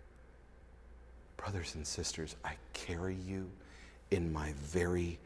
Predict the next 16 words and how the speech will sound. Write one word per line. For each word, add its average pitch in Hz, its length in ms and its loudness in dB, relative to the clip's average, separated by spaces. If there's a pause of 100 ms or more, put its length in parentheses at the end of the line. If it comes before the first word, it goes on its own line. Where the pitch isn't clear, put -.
(220)
self. - 840 2 (840)
You 82 180 2
are 71 160 0
here 90 460 4
with - 260 4
me 82 260 2 (520)
in 78 160 4
the 76 80 2
midst 92 580 6
of 85 160 -4
my 85 160 2
suffering. 78 540 0 (1120)
My 90 360 2
joy 90 500 -2 (520)
is 78 240 -2
you. 78 400 -4